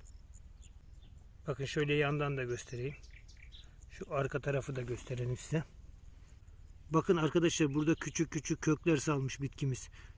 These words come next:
İşte bu köklerle birbirlerine kaynıyorlar. Gerçekten muhteşem bir şey ya.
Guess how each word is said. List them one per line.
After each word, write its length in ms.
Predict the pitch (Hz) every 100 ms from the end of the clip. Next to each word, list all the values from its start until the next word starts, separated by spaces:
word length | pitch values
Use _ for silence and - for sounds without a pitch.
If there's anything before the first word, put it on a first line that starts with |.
| -
İşte 240 | - 147
bu 60 | 165
köklerle 640 | - 175 - 185 160 151 185 - - -
birbirlerine 640 | 156 156 160 151 139 151 180
kaynıyorlar. 760 | 151 143 147 143 123 120 - - - - - - - - - - - - - - - -
Gerçekten 540 | 120 147 - 147 - 143
muhteşem 580 | 139 127 147 - 143 120
bir 60 |
şey 200 | - 110
ya. 280 | 107 107 -